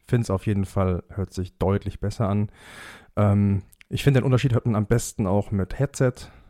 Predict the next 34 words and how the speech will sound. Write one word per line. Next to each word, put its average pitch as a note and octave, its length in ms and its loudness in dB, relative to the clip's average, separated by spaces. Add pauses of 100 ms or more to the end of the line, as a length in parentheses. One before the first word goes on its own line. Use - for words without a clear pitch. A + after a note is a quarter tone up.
(120)
Ähm, G2 460 0
ich - 120 -4
hab A#2 120 -6
das G2+ 200 -2
auf F#2+ 120 -4
den G2 160 0
Lautsprechern G#2+ 480 0
nicht C3+ 160 -2
so C#3+ 140 -4
krass - 340 -6
gehört, A2+ 320 2
aber F#2 200 0
auf F2+ 120 -4
dem F#2 80 -4
Headset G#2 320 -2 (180)
hört - 220 -6
man F2 100 -4
das F2+ 160 -8
halt G2+ 100 -4
dann A#2 180 -4
doch - 180 -6 (200)
sehr. F2 440 -4 (1160)
Wenn D#3 300 6
ihr G2 380 2 (200)
diesen, A#2+ 420 2 (420)
ja, G2 220 -2
Podcast - 440 0
unterstützen G#2 560 0
wollt, F2 400 -4 (140)
lasst A#2+ 260 -2
gerne C#3+ 320 2
ein G#2+ 220 2
Follow E3+ 480 2
da D#3 340 0